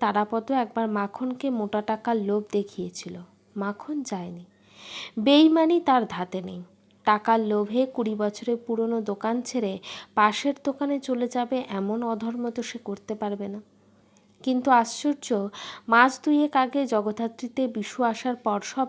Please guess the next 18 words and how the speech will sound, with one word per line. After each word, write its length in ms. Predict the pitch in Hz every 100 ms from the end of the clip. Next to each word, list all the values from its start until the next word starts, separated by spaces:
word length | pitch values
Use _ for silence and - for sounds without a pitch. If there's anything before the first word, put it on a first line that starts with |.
| -
হিসেব 280 | 247 - 285 277
পাল্টে 320 | 196 180 185 180
গেল। 200 | 175 180 - _ _ - - - -
বিশুর 280 | 269 285 294
হাতের 400 | 247 247 277 269 -
তৈরি 280 | 285 294 285
মিষ্টির 460 | 247 233 - 269 -
চাহিদা 420 | 233 226 254 262
হু 200 | 233 247
হু 140 | 294
করে 240 | 294 269 240
বাড়তে 380 | 185 180 -
লাগলো। 380 | 185 185 185 185 - _ _ - - - -
অন্যদিকে 540 | 247 262 302 320 330
মাখনের 560 | 277 220 214 254 262 247
দোকানে 340 | 226 233 240
ভাটা 340 | 226 180 190 185
পড়ল। 340 | 196 180 185